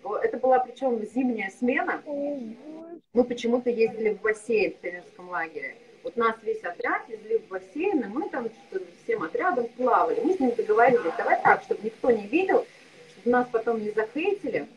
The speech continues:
Speaker 1: Правильно? Хейтить?
Speaker 2: Да, да,
Speaker 1: <laughs>
Speaker 2: да,
Speaker 1: Да.
Speaker 2: молодец.
Speaker 1: Мы с ними так <laughs> договорились. Ты стоишь в одном конце бассейна, я стою в другом конце бассейна. Потом мы по команде ныряем,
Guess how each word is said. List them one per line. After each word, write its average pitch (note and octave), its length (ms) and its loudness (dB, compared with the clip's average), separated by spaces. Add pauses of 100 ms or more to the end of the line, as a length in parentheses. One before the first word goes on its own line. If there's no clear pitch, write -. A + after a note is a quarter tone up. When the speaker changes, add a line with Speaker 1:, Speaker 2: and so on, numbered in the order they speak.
(260)
Speaker 1:
Правильно? B3 420 -2 (300)
Хейтить? C4+ 340 -2
Speaker 2:
Да, A#3+ 220 6 (320)
да, G#3 180 4 (120)
Speaker 1:
<laughs> - 120 -20
Speaker 2:
да, F#3 300 -4
Speaker 1:
Да. G#3+ 80 0
Speaker 2:
молодец. B3 320 6 (280)
Speaker 1:
Мы E4 120 8
с G#4 100 6
ними D#4+ 140 4
так - 260 4 (460)
<laughs> D#4+ 140 8
договорились. C4 540 4
Ты C#4+ 100 -12
стоишь B3 300 -2
в G#3+ 80 -6
одном B3+ 300 -4
конце A#3+ 380 -6
бассейна, F4 420 -8
я A3 180 -10
стою - 40 -14 (260)
в - 40 -20
другом A#3+ 240 -6
конце F#3+ 340 -12
бассейна. F3+ 520 -2 (360)
Потом F#3+ 440 -2
мы A3 360 0
по C4+ 120 4
команде A3 680 0
ныряем, G3+ 1120 2